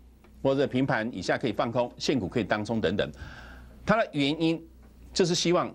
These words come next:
台股的成交量放大而已，而且是当天的成交量放大嘛，所以鼓励投资朋友去当冲啊。但是作为一位分析师，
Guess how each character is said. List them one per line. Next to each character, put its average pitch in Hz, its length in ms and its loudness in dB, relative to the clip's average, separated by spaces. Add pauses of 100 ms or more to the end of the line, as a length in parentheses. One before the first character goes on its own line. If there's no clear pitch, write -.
台 135 180 -2
股 143 100 0
的 101 60 -2
成 104 160 -4
交 120 60 2
量 113 180 0
放 120 180 0
大 101 200 0
而 87 80 -2
已， - 100 -10 (960)
而 170 100 4
且 160 140 2
是 135 60 -6
当 143 200 0
天 139 120 -4
的 123 40 -4
成 107 140 -4
交 113 60 0
量 113 120 0
放 98 200 -4
大 87 160 0
嘛， 69 160 -8 (240)
所 220 120 2
以 196 40 4
鼓 143 180 2
励 185 100 2
投 147 120 0
资 147 60 0
朋 156 80 2
友 107 140 0 (140)
去 165 140 0
当 135 280 -2
冲 127 220 -4
啊。 120 140 -4 (1080)
但 220 160 4
是 214 120 2
作 208 300 4
为 147 280 2 (260)
一 147 120 6
位 156 460 2 (160)
分 139 160 4
析 131 120 4
师， 113 300 0